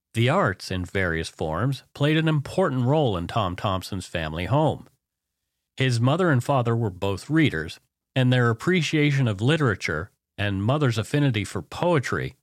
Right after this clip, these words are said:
was passed down to young Tom. According to Silcox and Town, quote, "Thompson's mother kept a good library that contained many of the classics, though she tended to favor romantic writers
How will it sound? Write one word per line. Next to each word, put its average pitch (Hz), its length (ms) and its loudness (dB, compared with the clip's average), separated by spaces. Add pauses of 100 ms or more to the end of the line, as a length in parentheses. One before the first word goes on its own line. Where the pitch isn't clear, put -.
(140)
was 98 160 -2
passed 127 500 -4
down 95 300 -2
to 92 80 -6
young 95 300 0
Tom. 110 480 -2 (840)
According 147 440 0
to 104 100 -2
Silcox 123 680 0
and 78 120 -8
Town, 90 440 -4
quote, 117 400 -2 (880)
"Thompson's 139 500 2
mother 104 320 2
kept - 260 -4
a 110 40 -2
good 147 320 0
library 123 560 2
that 90 240 -4
contained 107 500 -2
many 139 380 2
of 131 100 2
the 113 80 0
classics, 120 760 -4 (260)
though 110 180 0
she 92 280 -2
tended 147 440 -2
to 117 80 -2
favor 110 360 -2
romantic 113 560 0
writers 82 480 -4